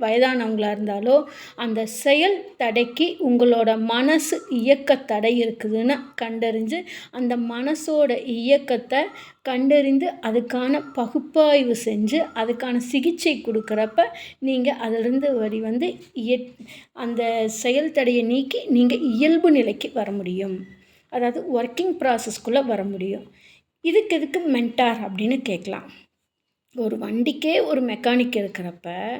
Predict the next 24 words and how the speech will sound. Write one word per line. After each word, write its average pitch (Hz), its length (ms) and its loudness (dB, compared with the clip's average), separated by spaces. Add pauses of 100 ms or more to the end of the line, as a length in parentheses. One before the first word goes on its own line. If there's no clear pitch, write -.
(360)
உங்களோட 254 480 4 (100)
மனசை 277 500 -2
வந்து 269 240 0
நீங்க 262 400 0
சொல்றது 254 500 -2
மட்டும் 269 380 0 (160)
சரிங்கிறீங்க, 214 800 0 (300)
நீங்க 311 220 2
சொல்றது 302 600 2
தவறுங்கிறீங்க. 214 800 -2 (240)
இது 302 300 0
சரியா 294 600 0
தப்பான்னு 302 540 2
எ-, 285 100 0
நம்ம 269 260 4
எங்கேயும் 285 420 2
போய் 302 460 2 (200)
கேட்டதில்ல. 220 580 2 (400)
அப்போ 285 380 0
உங்களால 247 460 2 (160)
யாருக்கெல்லாம் 240 640 0
செயல் 262 500 0
தடை 208 360 2
இருக்குதோ, 196 580 -2